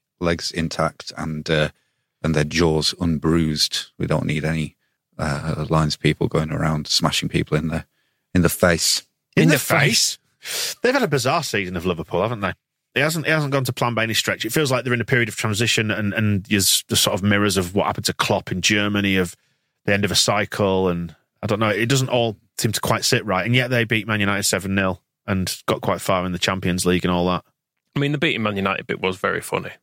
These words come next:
Speaker 3: I have to say. That was one of my, in a season that's not brought a lot of joy for, for Leeds.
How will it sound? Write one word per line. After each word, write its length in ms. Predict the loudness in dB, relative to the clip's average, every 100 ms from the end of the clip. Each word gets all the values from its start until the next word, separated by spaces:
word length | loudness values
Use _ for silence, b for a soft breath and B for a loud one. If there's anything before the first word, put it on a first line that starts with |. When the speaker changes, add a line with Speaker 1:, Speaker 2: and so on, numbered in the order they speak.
| -12
Speaker 3:
I 80 | -10
have 120 | -8
to 80 | -4
say. 180 | -2
That 120 | -2 -2
was 120 | -2
one 140 | -2
of 80 | -2
my, 260 | 0 0 -2 -8 _ -4
in 80 | 0
a 40 |
season 280 | 2 2 2
that's 160 | 0 -2
not 120 | 0
brought 200 | 0 0
a 60 |
lot 100 | 0
of 60 | 0
joy 240 | 0 0
for, 320 | -2 -2 -4 -6 _ _ _ _ _ _ _
for 160 | -6 -2
Leeds. 440 | -2 -2 -6 -10